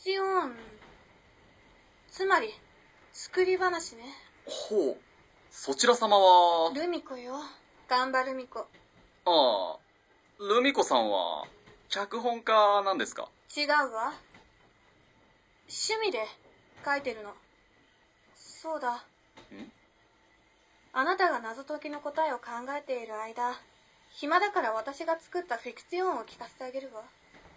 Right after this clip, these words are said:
Speaker 2: 聞かせてもらえるんですね。あなたの作品を。
Speaker 1: ええ。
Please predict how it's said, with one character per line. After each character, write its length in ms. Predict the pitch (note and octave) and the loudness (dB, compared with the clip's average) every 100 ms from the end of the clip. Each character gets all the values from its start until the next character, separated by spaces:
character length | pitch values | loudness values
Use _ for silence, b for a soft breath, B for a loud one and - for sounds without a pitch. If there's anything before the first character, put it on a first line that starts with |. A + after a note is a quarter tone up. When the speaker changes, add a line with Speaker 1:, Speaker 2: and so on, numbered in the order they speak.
| - | -6
Speaker 2:
聞 120 | - | 0
か 100 | - | 2
せ 140 | F#3+ G3 | 2 6
て 220 | G3 G3 | 8 10
も 160 | F#3 F3+ | 8 8
ら 120 | F3+ | 8
え 40 | |
る 80 | F3+ | 6
ん 40 | |
で 60 | D3+ | 0
す 120 | - | -2
ね。 220 | G2 G2+ - _ _ _ _ _ - | -2 -4 -6 _ _ _ _ _ 2
あ 120 | A2+ | 4
な 120 | A#2+ | 4
た 120 | A#2+ | 2
の 60 | G2 | -4
作 260 | - - | -10 -14
品 180 | - G2 | -12 -12
を。 60 | F#2+ - _ _ _ | -14 -20 _ _ _
Speaker 1:
え 60 | |
え。 80 | - | -6